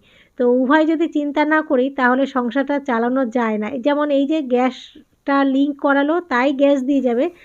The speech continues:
আর সেই গ্যাসে আমি রান্না করব। রান্না করে সবার সামনে আমি,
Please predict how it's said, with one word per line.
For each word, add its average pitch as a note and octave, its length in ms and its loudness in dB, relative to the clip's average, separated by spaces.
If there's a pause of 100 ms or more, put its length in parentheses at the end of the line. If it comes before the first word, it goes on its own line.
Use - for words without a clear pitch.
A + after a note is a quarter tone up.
(120)
আর A3+ 480 -2
সেই C#4 440 2
গ্যাসে B3+ 400 0
আমি D#4 200 0
রান্না A#3 380 2
করব। D4 320 -2
রান্না B3 500 0
করে D#4 280 -2
সবার C#4 400 0
সামনে E4 500 -2 (120)
আমি, D#4 460 -6